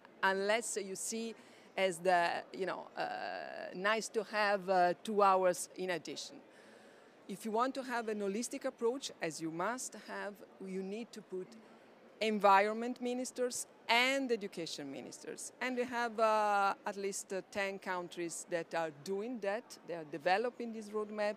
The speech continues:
and can be a very good practice to take as a, as an example. And, uh, that's why also in the afternoon, uh, we, we are convening the very first meeting in the cop,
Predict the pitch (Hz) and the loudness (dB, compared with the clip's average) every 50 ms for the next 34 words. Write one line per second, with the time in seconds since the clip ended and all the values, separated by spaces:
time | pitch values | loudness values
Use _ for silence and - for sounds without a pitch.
0 | - - - 214 196 - 185 180 170 156 175 175 180 - - - - - - - | -4 -8 -8 -8 -8 -6 -8 -8 -4 -4 -6 -6 -6 -8 -16 -20 -20 -20 -8 -2
1 | - 180 165 196 196 208 226 220 185 202 202 202 - - 190 180 180 180 - - | -2 2 4 4 4 4 4 0 0 -2 -2 -2 -2 0 2 4 4 2 0 -6
2 | 190 180 - - - 175 156 - - 165 170 160 - - - - - - - - | -8 -8 -8 -8 -12 -14 -12 -6 -4 -4 -4 -4 -8 -12 -20 -20 -20 -20 -14 -6
3 | - 190 170 151 170 156 151 - - 170 160 165 170 160 160 147 156 147 202 185 | -4 -2 0 0 0 0 0 -2 -4 -4 -2 -2 -2 -2 -2 -4 0 4 4 4
4 | 165 147 - - - - - - - - - - - - - - - - - - | 4 2 -4 -12 -18 -20 -20 -20 -20 -20 -20 -20 -20 -20 -20 -20 -20 -20 -20 -12
5 | - - 185 196 202 208 214 208 185 196 185 180 175 170 170 165 165 160 160 156 | -4 0 0 2 2 0 -2 -2 0 2 2 4 4 2 2 2 2 0 0 0
6 | 151 - - - - - - - - - 180 214 214 - - 226 196 196 208 202 | 0 -2 -2 -6 -10 -12 -14 -18 -10 -2 0 0 2 4 6 8 8 8 6 4
7 | - - 196 202 - - 220 208 196 196 - - - - - - - - - - | 2 0 -2 0 0 0 2 4 4 4 2 0 -6 -20 -20 -20 -20 -14 -6 -2
8 | 247 262 247 190 196 175 165 165 - - 202 190 180 185 185 180 180 185 185 185 | 0 0 0 2 2 2 2 2 0 -6 -10 -8 -6 -6 -6 -6 -6 -4 -4 -4
9 | 180 - - - 180 180 170 170 170 170 175 170 170 165 160 - - - 170 170 | -4 -6 -6 -6 -4 -4 -2 -2 -2 -2 -2 -2 -4 -4 -6 -8 -6 -6 -4 -2
10 | 165 170 170 156 - - - - - - - 214 196 190 170 196 190 190 190 190 | 0 0 -2 -2 -4 -10 -20 -20 -12 -6 -4 -4 -4 -2 -2 -2 -2 0 -2 -2
11 | 185 180 185 180 175 175 180 175 190 196 202 196 - 208 190 - 185 185 180 170 | -4 -4 -6 -6 -6 -4 0 2 2 2 2 -2 -4 -4 -4 -4 -4 -4 -4 -4
12 | - 180 165 165 160 165 165 165 - - - - 185 190 185 180 - - - - | -4 -6 -6 -6 -6 -8 -10 -10 -12 -12 -6 -2 0 0 0 0 -2 -4 -2 0
13 | 156 156 156 165 - - | 2 2 2 0 -2 -6